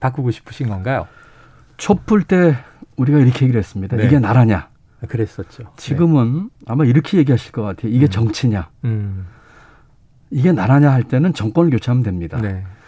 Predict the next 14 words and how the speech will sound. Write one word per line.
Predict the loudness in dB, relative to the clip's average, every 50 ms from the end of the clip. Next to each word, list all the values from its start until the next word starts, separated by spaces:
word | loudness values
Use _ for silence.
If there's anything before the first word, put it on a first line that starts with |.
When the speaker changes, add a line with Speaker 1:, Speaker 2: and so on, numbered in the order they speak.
| -20 _ _
Speaker 2:
근데 | -4 -4 -2
"이게 | 2 2 2 2
정치냐?" | 2 -2 -6 -6 -6 -4 -2 0 0
할 | 0 -2
적에는 | -4 -6 -6 -6 -4 -4 -2 -2 -4 -4 -6 -8 -10 -12 -12 -18 _ _
정치판과 | -10 -10 -8 -8 -8 -10 -10 -8 -6 -6 -4 -4 -4
정치 | -2 -2 -4 -4 -6 -12
세력을 | -6 -2 0 0 0 0 0 -4 -4 -6 _ -10 -6 -4
Speaker 1:
음. | -4 -4 -4 -6 -10 -12 -14 -16 -20 -20 -2
Speaker 2:
교체를 | 0 0 0 2 2 2 2
해야 | 2 0
되는 | -2 -4 -6 -6
것이죠. | -8 -10 -12 -8 -6 -4 -2 -2
Speaker 1:
네. | -2 -4 -6